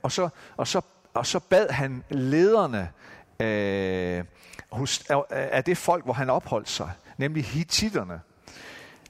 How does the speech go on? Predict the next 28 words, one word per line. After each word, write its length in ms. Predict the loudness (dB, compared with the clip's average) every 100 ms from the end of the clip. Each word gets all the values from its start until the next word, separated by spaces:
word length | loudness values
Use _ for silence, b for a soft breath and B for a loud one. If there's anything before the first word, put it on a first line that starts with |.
| -6
Dem 120 | -6
bad 200 | 2 4
han 140 | 4 2
om 160 | 0
at 80 | -2
få 140 | -2 0
lov 220 | 0 0
til 120 | -2
at 80 | -2
få 240 | -2 -2
en 100 | -2
gravplads. 680 | -2 -2 -2 -6 -6 -8 -12 B B B
Og 120 | -4
det 100 | -2
gjorde 200 | 0 2
han 100 | 2
med 100 | 0
de 100 | -2
her 100 | 0
ord: 300 | 0 -2 -4 B B B B
"Jeg 380 | -2 2 4 2
er 160 | 0 -2
fremmed 760 | -2 -4 0 2 2 2 0 -2 B B -8
og 140 | -6 -2
tilflytter 760 | 0 0 -2 -6 -6 -4 -6 -10 B B
hos 360 | -10 -6 -6
jer." 180 | -8 -12 -20 -20 -20 _ _ _ _ _ _ _ _ _ _ _ _ -20 _ _ _ _ -20 b b b b -2
Senere, 600 | 2 4 2 2 2 0